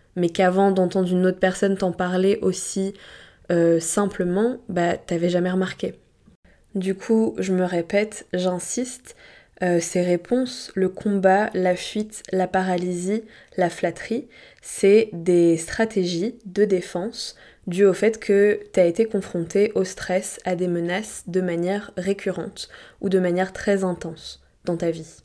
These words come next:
Et comme ces stratégies, comme ces mécanismes de défense, ils sont très ancrés en toi, c'est presque devenu des réflexes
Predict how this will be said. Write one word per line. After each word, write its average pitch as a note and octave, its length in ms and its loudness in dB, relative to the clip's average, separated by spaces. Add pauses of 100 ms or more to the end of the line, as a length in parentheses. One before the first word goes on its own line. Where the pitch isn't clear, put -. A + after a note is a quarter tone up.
(480)
Et E3 80 -6
comme G3 200 2
ces G3 140 0
stratégies, F#3 800 -2
comme G3 220 0
ces F#3 280 0
mécanismes F3+ 540 0
de F3 80 0
défense, F3+ 540 -4
ils G3+ 40 -8
sont - 180 -8
très F#3+ 360 0
ancrés F#3+ 300 -2
en F#3+ 120 -2
toi, G3 300 -4 (480)
c'est - 360 -2
presque A3+ 360 0
devenu F#3 320 0
des F3+ 160 2
réflexes F#3+ 720 -2